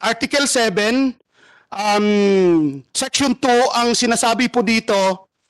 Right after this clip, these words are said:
"The branch as a basic party organization shall be established wherever at least three party members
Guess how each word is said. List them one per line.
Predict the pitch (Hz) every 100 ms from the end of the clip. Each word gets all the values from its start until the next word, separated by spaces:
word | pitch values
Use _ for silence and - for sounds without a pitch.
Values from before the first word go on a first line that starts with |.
| _ _ 160
"The | 175
branch | 160 269 311 -
as | -
a | 233
basic | 247 262 269 _
party | - - 226 240
organization | 208 220 226 202
shall | 240 233
be | 196 240
established | - 240 185 233 185
wherever | 208 196 226 220 233
at | 208 208
least | 226 -
three | 277 285
party | 277 240 240
members | 220 208 190 208 -